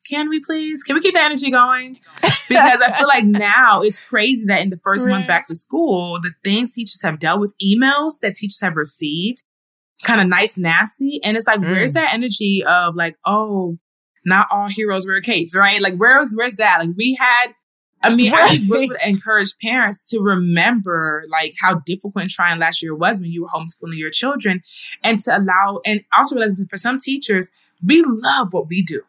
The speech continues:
Speaker 1: We love what we do. But some of us don't have a choice. We're back in the classroom, even though we're scared.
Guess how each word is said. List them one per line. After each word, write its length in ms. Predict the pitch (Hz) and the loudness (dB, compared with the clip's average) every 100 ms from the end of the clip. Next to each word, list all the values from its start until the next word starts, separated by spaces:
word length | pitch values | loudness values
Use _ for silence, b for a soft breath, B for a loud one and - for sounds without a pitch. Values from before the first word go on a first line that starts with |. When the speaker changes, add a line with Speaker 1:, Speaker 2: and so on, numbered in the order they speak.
| _ _ - | _ _ -2
Speaker 1:
We 140 | 220 | 0
love 300 | 175 170 180 | 2 2 2
what 120 | 208 190 | -2 -6
we 100 | 202 | -6
do. 280 | 165 143 B B _ | -4 -6 B B _
But 80 | 170 | 0
some 160 | 233 | 0
of 80 | 262 | 2
us 120 | 247 | 0
don't 140 | 196 196 | 0 -2
have 120 | 170 | -4
a 60 | 151 | -4
choice. 360 | - 214 156 | -4 -2 -4
We're 40 | 165 | -2
back 220 | 165 196 | -2 -2
in 80 | 190 | -4
the 80 | 151 | -8
classroom, 720 | - 202 202 - 160 151 156 B B B B _ _ | -4 0 0 0 -6 -10 -14 B B B B _ _
even 220 | 202 202 | 4 4
though 100 | 196 | 6
we're 80 | 170 | 2
scared. 460 | 156 - 151 - | 0 -4 -10 -12